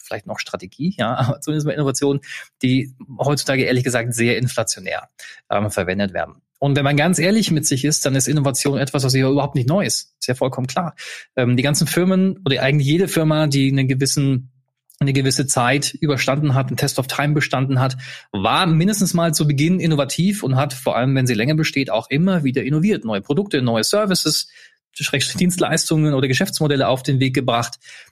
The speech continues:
Hieß damals halt anders, war halt damals Forschung und Entwicklung, sagt man dann heute neudeutsch Research and Development dafür.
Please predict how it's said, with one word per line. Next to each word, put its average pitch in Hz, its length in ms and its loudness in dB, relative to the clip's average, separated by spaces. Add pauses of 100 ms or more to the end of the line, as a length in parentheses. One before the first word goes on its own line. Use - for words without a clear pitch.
(160)
Hieß 160 220 0
damals 95 340 2
halt 95 120 0
anders, 185 340 2
war 98 180 2
halt 117 200 2
damals 113 300 0
Forschung 123 400 0
und 143 60 2
Entwicklung, 131 460 0 (160)
sagt - 280 -6
man 120 100 0
dann 113 160 0
heute 113 220 0
neudeutsch 117 380 0
Research 131 400 0
and 104 80 -2
Development 170 440 0
dafür. 147 420 0